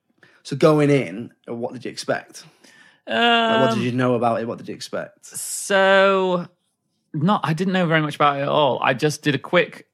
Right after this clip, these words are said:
Speaker 2: look on I M D B before I started watching it. And the impression I got was that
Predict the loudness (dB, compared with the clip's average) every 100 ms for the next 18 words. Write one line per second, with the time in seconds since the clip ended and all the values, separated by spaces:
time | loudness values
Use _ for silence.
0 | _ -2 0 2 0 0 -2 0 2 0
1 | -4 -6 0 2 2 -2 -2 -4 -4 -4
2 | -4 -6 _ _ _ _ _ 0 2 4
3 | 2 2 2 0 -2 -6 -2 0 2 2
4 | 0 0 -2 0 0 -2 0 0 0 -4
5 | -4 -4 0 0 0